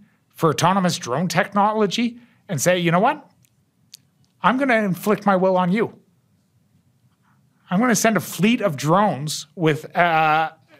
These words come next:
uh, you know, to disperse covid fifty-five that's weaponized, custom designed,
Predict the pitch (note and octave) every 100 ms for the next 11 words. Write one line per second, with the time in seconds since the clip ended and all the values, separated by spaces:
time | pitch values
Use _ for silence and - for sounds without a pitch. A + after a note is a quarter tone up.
0 | _ A#3 D#3 D3+ D3 - F3+ D#3 C3+ -
1 | - _ _ - F#3 G3 D#3 - E3+ E3+
2 | - A3 G#3+ - F3 F#3+ F#3+ - F#3+ -
3 | C3 F3 F#3 C3 C#3 - _ _ D#3+ C3
4 | C#3+ C#3+ F#3+ G#3 G#3+ G3 G#3+ G3 - -
5 | - G3 A#3 F#3 F3 D#3 D3 F3+ F#3